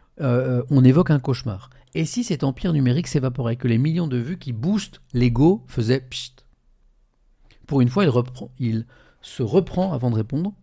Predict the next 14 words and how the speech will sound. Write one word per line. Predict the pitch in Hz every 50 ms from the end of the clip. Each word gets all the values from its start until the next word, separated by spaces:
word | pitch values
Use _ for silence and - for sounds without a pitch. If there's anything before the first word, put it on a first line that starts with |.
| _ _ _
Plus | - 165 165 160
jeune, | 143 156 185 208 208
je | 160
voulais | 139 127 123
être | 120 123 - 143
militaire | 151 170 180 175 160 139 - - 139 175 - - - - _ _ _ _ _ _ _ _ _ _ _
ou | 208 143
coach | 127 127 - 294 311 -
sportif. | - - - - - - 147 185 - - _ _ _ _ _ _ _ _ _ _ _ _ _ _ _ _ _ _ _ _ _ _ _ _ _ _ _ _ _ _ _ _ _ _ _ _ _ _ _ _ _ _ _ _ _ _ _ _ _ -
Euh, | 135 123 120 117 117 117 117 120 -
si | - - - - 220 226 226 214 151 147
je | 113 151 185
perdais | 180 185 - 175 - - 156 143 143 - _ _ _ _ _ _ _ _ _ _ _ _
tout, | - 202 233 269 - -